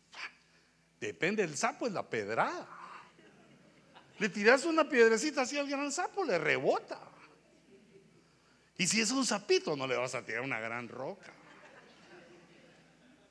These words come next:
Todo el que se esfuerce en su trabajo, cual sea tu profesión, no decir la profesión de otro, sino que enfócate en la tuya.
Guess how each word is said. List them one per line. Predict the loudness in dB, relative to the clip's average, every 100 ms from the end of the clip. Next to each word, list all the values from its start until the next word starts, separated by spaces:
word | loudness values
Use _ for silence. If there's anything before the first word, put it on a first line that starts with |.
| _ -20 -20 -20 -20 -20 _ -20 -20 _ -20 -20 -20 _ _ 2
Todo | 4 6 2 -2
el | -4
que | -6
se | -4 -4
esfuerce | -6 -2 -2 0 -4 -6
en |
su | -6 -6
trabajo, | -6 -4 -4 -4 -6 -12
cual | -6 -6 -4
sea | -6 -2 0 0 -2
tu | -4
profesión, | -2 -2 -4 -6 -8 -8 -12 -20 -20 0
no | 2
decir | 4 2 0 0
la | 0
profesión | 0 0 0 0 -2
de | 0
otro, | 0 0 -4 -8 -8 -12 -20 _ _ _ _ _ -20 -20 -20 -20 -20 -20 -20 -10
sino | 0 4 4 2
que | -2
enfócate | -2 -4 -4 -8 -6
en | -4
la | -2 -4
tuya. | -6 -4 -6 -10